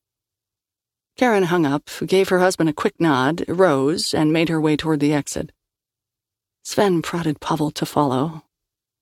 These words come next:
As they climbed up the aisle, Pavel caught Liam's eye and gave him the most obnoxious grin he had ever seen.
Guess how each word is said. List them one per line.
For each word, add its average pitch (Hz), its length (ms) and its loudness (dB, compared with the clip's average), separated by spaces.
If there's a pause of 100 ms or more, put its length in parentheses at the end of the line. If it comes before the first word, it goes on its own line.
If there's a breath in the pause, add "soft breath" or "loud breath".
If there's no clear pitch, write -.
(380)
As 190 120 0
they 202 100 4
climbed 220 320 2
up 185 100 2
the 170 140 2
aisle, 156 420 2
Pavel 180 300 -2
caught 160 260 0
Liam's 160 320 2
eye 151 280 2
and 156 260 2
gave 208 180 0
him 170 160 0
the 220 160 -4
most 196 320 0
obnoxious 165 640 0
grin 156 240 2
he 147 120 0
had 151 100 2
ever 151 160 -2
seen. 135 460 -2